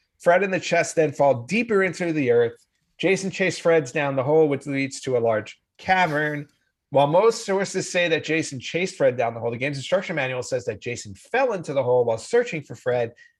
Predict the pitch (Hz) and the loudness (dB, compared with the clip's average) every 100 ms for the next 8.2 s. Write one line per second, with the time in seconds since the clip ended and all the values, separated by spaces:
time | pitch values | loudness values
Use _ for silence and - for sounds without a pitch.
0 | _ 131 196 214 190 180 175 151 139 131 | _ 0 0 0 2 2 2 0 -6 -4
1 | 143 151 143 - 135 127 123 123 - 104 | -2 0 -2 -4 -6 -6 -8 -8 -8 -10
2 | - 147 160 147 - - 92 113 110 110 | -4 0 2 2 0 0 0 0 -2 -4
3 | - _ _ 123 117 170 196 196 170 160 | -12 _ _ -6 0 0 2 -2 -2 -2
4 | 131 139 147 143 - 147 123 127 - 110 | -2 0 -2 -4 -4 -4 -4 -8 -8 -4
5 | 131 123 127 120 123 127 180 196 196 160 | -4 2 0 0 -4 -2 0 2 2 2
6 | 160 170 131 143 165 165 - 135 135 143 | 0 -4 -4 -6 -6 -12 -6 -4 0 -2
7 | 147 143 127 123 120 120 - 110 95 - | -2 -4 -2 -2 -2 -8 -10 -8 -8 -10
8 | - | -20